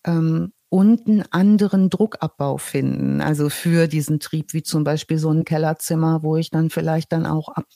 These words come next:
keine Ahnung, neunzehnhundertfünfundneunzig derbe ins Darknet kann.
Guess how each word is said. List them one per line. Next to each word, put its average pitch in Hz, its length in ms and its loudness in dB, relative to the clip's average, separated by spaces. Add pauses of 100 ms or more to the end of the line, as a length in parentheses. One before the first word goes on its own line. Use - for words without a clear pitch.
(320)
keine 160 260 -4
Ahnung, 165 300 0
neunzehnhundertfünfundneunzig 165 1000 0
derbe 156 260 0
ins 160 220 0
Darknet 170 480 -4
kann. - 280 -12